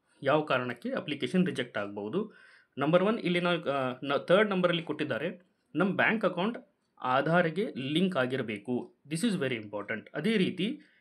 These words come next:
ಇಲ್ಲೇ ಕಾಣಿಸ್ತಾ ಇರೋದು ಇನ್ನೊಂದು ಇಂಪಾರ್ಟೆಂಟ್ ಪಾಯಿಂಟ್ ಏನಂದ್ರೆ, ಸ್ಯಾಟ್ಸ್ ಮತ್ತು ಕಾಸ್ಟ್ ಇನ್ಕಮ್ ಸರ್ಟಿಫಿಕೇಟ್, ಆಧಾರ್ ಕಾರ್ಡ್‌ದಲ್ಲಿ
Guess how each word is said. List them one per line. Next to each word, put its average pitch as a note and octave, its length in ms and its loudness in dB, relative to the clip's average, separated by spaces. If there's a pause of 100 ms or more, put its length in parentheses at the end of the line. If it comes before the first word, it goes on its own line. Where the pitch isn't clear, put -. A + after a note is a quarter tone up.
(120)
ಇಲ್ಲೇ A#3+ 300 0
ಕಾಣಿಸ್ತಾ E3 400 0
ಇರೋದು D3+ 200 2
ಇನ್ನೊಂದು D#3+ 320 0
ಇಂಪಾರ್ಟೆಂಟ್ D3 440 -2
ಪಾಯಿಂಟ್ C3 280 -2
ಏನಂದ್ರೆ, A2+ 540 -4 (1200)
ಸ್ಯಾಟ್ಸ್ E3+ 460 2 (640)
ಮತ್ತು D3+ 220 -4
ಕಾಸ್ಟ್ D#3 420 0
ಇನ್ಕಮ್ D#3 300 -2
ಸರ್ಟಿಫಿಕೇಟ್, D3 640 -8 (360)
ಆಧಾರ್ F3 460 4
ಕಾರ್ಡ್‌ದಲ್ಲಿ D3 600 -4